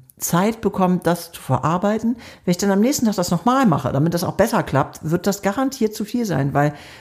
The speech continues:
der Hund erstmal aus dem Stress des Vortages lernen muss und Zeit braucht. Und es gibt auch Hunde, die brauchen drei Tage Zeit, um Situationen zu verarbeiten. Da müsstet ihr ein bisschen gucken, wie, wie ist euer Hund so?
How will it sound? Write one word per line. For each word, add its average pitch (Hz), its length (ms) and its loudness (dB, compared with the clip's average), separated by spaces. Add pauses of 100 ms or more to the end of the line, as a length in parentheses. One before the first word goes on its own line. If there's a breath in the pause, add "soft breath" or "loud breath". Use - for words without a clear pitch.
(200 loud breath)
der 147 260 2
Hund 202 300 2
erstmal 170 300 0
aus 175 100 -2
dem 175 100 -2
Stress 175 240 -2
des 170 140 -6
Vortages 170 580 0
lernen 123 300 0
muss 147 360 -2 (120)
und 180 180 0 (320 loud breath)
Zeit 247 420 0
braucht. 131 300 -2
Und 190 60 2
es - 80 -6
gibt - 160 -2
auch 226 100 0
Hunde, 226 160 4
die 214 40 -4
brauchen 180 260 0
drei 254 180 -2
Tage 180 300 -4
Zeit, 131 280 -2
um 139 120 -2
Situationen 117 560 -4
zu 117 100 -8
verarbeiten. - 680 -6 (380 loud breath)
Da 147 100 -2
müsstet 220 540 0
ihr 208 140 4
ein 214 160 4
bisschen 214 340 0
gucken, 220 540 -2 (120)
wie, - 680 -6
wie - 160 -2
ist - 160 -4
euer 139 220 4
Hund 127 200 0
so? 87 240 -8